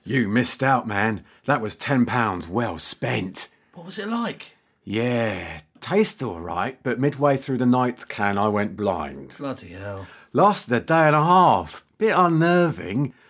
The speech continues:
Speaker 1: Sight came back just in time for the Hollyoaks omnibus, though.
Speaker 2: Anyway, Mister Singh can't come. He stays open twenty-four hours a day.
Speaker 1: Yeah, man, he says that, but why has he got a lock on the door?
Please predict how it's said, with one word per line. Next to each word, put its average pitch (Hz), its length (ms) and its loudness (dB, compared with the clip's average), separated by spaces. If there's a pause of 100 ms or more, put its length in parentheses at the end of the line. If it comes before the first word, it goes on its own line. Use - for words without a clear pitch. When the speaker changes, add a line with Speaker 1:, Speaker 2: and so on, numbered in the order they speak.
(140)
Speaker 1:
Sight - 420 2
came 127 300 0
back 107 240 0
just 135 360 0
in 120 140 4
time 113 320 0
for 87 80 -8
the - 80 0
Hollyoaks 110 640 0
omnibus, 98 520 -4
though. 80 280 -14 (640)
Speaker 2:
Anyway, 117 420 -8
Mister 135 240 -10
Singh 139 220 -4
can't 120 260 -8
come. 90 280 -14 (380)
He 127 80 -10
stays 131 320 -4
open 120 220 -4
twenty-four 110 380 -10
hours 107 160 -10
a 101 40 -16
day. 107 300 -8 (380)
Speaker 1:
Yeah, 233 220 6
man, 151 420 2
he 156 100 -4
says 226 340 2
that, 104 320 -2 (400)
but 110 120 -14
why 170 200 -2
has 180 120 0
he 180 60 -2
got 165 180 -2
a 147 40 0
lock 165 280 2
on 113 100 -10
the 113 100 -8
door? 123 600 -6